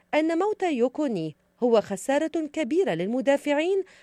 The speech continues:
عن حقوق الإنسان وميانمار. يشار إلى أنه لم يتم معرفة الدوافع بعد،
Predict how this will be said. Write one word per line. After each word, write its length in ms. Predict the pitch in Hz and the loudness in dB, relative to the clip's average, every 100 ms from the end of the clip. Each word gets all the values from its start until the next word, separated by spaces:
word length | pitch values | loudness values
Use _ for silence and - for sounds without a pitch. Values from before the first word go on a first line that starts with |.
| _ | _
عن 220 | 302 349 | 0 0
حقوق 420 | 320 302 302 392 269 | 0 -4 -2 -4 -4
الإنسان 600 | 180 202 - 285 339 311 | -4 -6 -2 -2 0 -2
وميانمار. 840 | 320 381 214 147 147 160 170 170 _ _ _ _ 208 | -2 -2 -2 -4 -2 0 0 -4 _ _ _ _ -8
يشار 460 | 208 277 294 392 | -4 -2 0 0
إلى 220 | 403 175 | 0 -2
أنه 340 | 160 214 277 339 | -2 -4 -4 -4
لم 180 | 285 320 | -2 -2
يتم 280 | 330 220 | -4 -6
معرفة 440 | 143 151 180 247 302 | -4 -4 -2 -2 -4
الدوافع 460 | 277 247 320 359 339 | -2 0 0 0 -2
بعد، 360 | 170 147 160 | -2 -2 -4